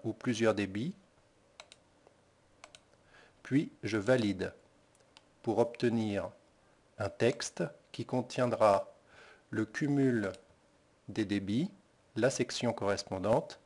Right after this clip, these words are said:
ainsi que la vitesse. Je valide à nouveau à la souris et je reclique sur les débits qui m'intéressent.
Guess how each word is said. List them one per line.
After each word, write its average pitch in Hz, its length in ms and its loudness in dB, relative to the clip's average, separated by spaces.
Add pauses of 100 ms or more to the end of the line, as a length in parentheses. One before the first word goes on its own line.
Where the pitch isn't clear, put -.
ainsi 117 240 -6
que - 100 -2
la 127 60 2
vitesse. - 580 -8 (680)
Je 107 140 -4
valide 135 400 6
à 127 60 6
nouveau 117 280 2
à 107 60 6
la 98 100 4
souris 104 480 -4 (460)
et 120 140 -2
je 110 100 -2
reclique 104 400 -2
sur - 160 -2
les 113 100 2
débits 101 340 -4
qui - 140 -8
m'intéressent. 104 760 -6